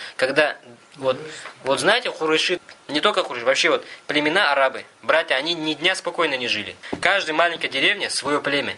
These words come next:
И постоянно войны у них были. Постоянно войны, войны. «Я такой, я такой, а ты кто?» И своим народом, своим племенем, что вас не только племенем, у племени племя, племя,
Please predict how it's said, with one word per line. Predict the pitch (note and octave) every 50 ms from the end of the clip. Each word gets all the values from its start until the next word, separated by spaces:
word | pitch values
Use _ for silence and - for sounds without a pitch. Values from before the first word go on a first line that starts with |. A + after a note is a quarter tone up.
| - -
И | D#3+ F3
постоянно | E3+ - F3 D#3+ D3 - - D3+ D3+ D#3+ E3 D#3+ D#3 C3
войны | A#2+ B2 C#3 D3 C#3 B2
у | A2
них | G2+ F#2+ F#2
были. | F#2+ F#2 -
Постоянно | - - C3 C#3+ C#3+ - - D3 D3 D#3 D#3+ D#3+ D#3+ D3 C3
войны, | B2 C#3 D3 D3 C3 A#2+
войны. | A#2 B2+ B2 - -
«Я | - A#2 B2
такой, | A#2+ - A2+ - - B2 A2
я | A2 G#2+ G#2+
такой, | - - - A#2+ G#2+ G2+
а |
ты | - - B2
кто?» | - - A#2 A2 - - - - - -
И | - G3+ F#3+
своим | - - C#3 C#3 D#3+ F#3 F3 D#3
народом, | C3+ C3+ D3+ D3+ B2+ A2
своим | - - C#3+ D3 D3+ C3+
племенем, | B2 C3+ C#3+ D#3+ E3 E3+ E3 D#3
что | - - - C3+
вас | C3 A#2+ A#2+ - -
не | A#2+ B2 B2
только | A#2 F#3+ A3 - B3
племенем, | - A3+ G#3 G#3+ G3+ F3+ C#3 G#2+ - - - - - - -
у | - F#3+
племени | F3+ F#3 A3 B3 C4 C4 B3+ B3 A#3+ A3+
племя, | A3+ A3 A3+ B3 A#3+ A#3 A3 G3
племя, | - G3+ G3+ G#3+ G3 C#3+ G#2+